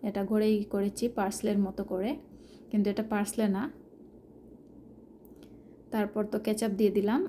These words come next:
আর দিয়ে এক পাশটা ওই পাশের সাথে জোড়া দিয়ে দিলাম। তো এই তো রেডি হয়ে গেল আমার চাইনিজ অমলেট অথবা ম্যাগি অমলেট।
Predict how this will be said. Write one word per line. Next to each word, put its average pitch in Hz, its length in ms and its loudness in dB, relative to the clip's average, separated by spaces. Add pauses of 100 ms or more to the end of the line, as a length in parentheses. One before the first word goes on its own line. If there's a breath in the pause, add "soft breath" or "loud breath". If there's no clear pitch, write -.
আর 190 360 -2
দিয়ে 202 260 4
এক 202 140 -4
পাশটা 202 320 -2
ওই 196 100 2
পাশের 190 540 -4
সাথে 190 440 -2
জোড়া 190 220 0
দিয়ে 190 180 0
দিলাম। 196 300 -4 (500 loud breath)
তো 214 100 2
এই 208 80 6
তো 214 180 4
রেডি 208 240 4
হয়ে 208 200 6
গেল 196 280 2 (200)
আমার 185 400 -2
চাইনিজ 196 400 -2
অমলেট 190 320 -2
অথবা 190 240 -2
ম্যাগি 185 340 0
অমলেট। 190 460 -2